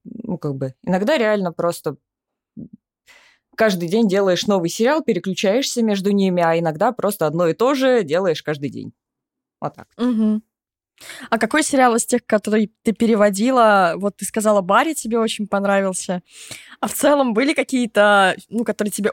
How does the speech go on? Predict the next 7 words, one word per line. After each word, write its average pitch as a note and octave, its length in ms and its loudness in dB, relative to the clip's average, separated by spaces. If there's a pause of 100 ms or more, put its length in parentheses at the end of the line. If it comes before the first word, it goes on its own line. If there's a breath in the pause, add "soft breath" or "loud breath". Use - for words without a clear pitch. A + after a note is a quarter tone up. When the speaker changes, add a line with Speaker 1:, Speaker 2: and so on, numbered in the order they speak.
Speaker 2:
очень G#3+ 420 0
так G3 180 2
же F#3 80 -4
зашли, A#3 460 -2 (240 loud breath)
или B3 140 2
наоборот, B3 380 4
какие G#3+ 540 0